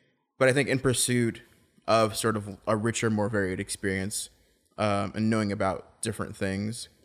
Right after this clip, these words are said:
I opted to take the fellowship and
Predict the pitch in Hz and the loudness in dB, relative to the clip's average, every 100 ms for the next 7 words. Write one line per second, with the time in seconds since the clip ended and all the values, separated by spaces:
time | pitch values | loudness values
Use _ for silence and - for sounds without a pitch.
0 | - - 95 95 92 90 92 104 _ _ | -14 -4 0 0 -2 -4 -6 -10 _ _
1 | _ 101 101 110 101 - 104 101 98 - | _ -2 -2 -4 -6 -4 -2 -2 -4 -6
2 | - 117 107 113 107 107 104 - 101 101 | -2 0 0 -2 2 2 2 -2 0 0
3 | 101 - 92 98 95 95 92 92 98 107 | -2 -6 -4 -2 -2 -4 -8 -8 -10 -12